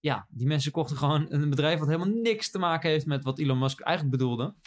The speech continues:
Eh, en dit gebeurt tegenwoordig echt best wel vaak. Dat er bekende, eh, bekende beleggers of, eh, ja, bekende beleggers zijn.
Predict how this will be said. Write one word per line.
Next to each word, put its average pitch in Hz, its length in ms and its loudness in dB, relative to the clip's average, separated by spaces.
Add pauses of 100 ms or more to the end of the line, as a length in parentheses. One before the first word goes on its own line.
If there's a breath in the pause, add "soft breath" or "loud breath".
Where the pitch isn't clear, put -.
(400 loud breath)
Eh, 123 840 -2
en 139 140 2
dit 170 160 0
gebeurt 175 440 -2 (140)
tegenwoordig 156 380 0
echt - 200 -10 (340)
best 247 140 0
wel 143 120 0
vaak. 127 340 0
Dat 147 140 -4
er 143 380 -2
bekende, 160 380 0
eh, 127 840 0
bekende 131 680 0
beleggers 127 640 -2
of, 127 240 -8
eh, 117 80 -6 (320)
ja, 113 200 -10
bekende 120 280 -6
beleggers 135 280 -2
zijn. 117 280 -8